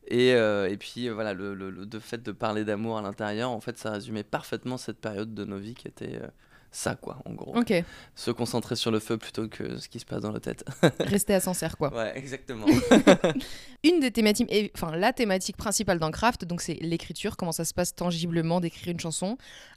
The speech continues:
Speaker 2: Euh, c'est toujours un peu mystérieux, hein, c'est, il y a des choses qui nous échappent, même quand c'est nos propres mots.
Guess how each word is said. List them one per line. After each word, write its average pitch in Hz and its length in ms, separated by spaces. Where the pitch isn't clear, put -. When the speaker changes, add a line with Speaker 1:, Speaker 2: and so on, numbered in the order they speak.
Speaker 2:
Euh, 160 420
c'est - 220
toujours 180 260
un 170 60
peu 175 80
mystérieux, 170 540
hein, 156 100
c'est, 143 360
il 143 40
y 143 80
a 143 40
des 147 100
choses - 160
qui 160 100
nous 151 160
échappent, 160 240
même 151 160
quand 156 120
c'est 156 160
nos 143 120
propres 151 320
mots. 208 160